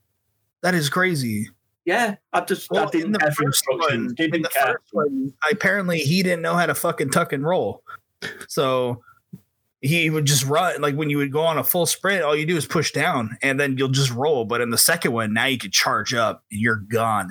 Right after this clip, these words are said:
Speaker 1: And then the, the third one was probably my favorite. But,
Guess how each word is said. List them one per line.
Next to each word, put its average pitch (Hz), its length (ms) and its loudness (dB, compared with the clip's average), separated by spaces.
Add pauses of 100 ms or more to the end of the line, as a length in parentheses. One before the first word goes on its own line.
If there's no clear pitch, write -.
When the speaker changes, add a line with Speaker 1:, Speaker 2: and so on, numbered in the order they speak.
(120)
Speaker 1:
And 113 120 -2
then 117 120 2
the, 107 180 4 (380)
the 120 60 -2
third 185 340 2
one 170 120 -2
was 131 140 -2
probably 127 220 2
my 107 140 -2
favorite. 98 500 -2 (480)
But, 104 420 0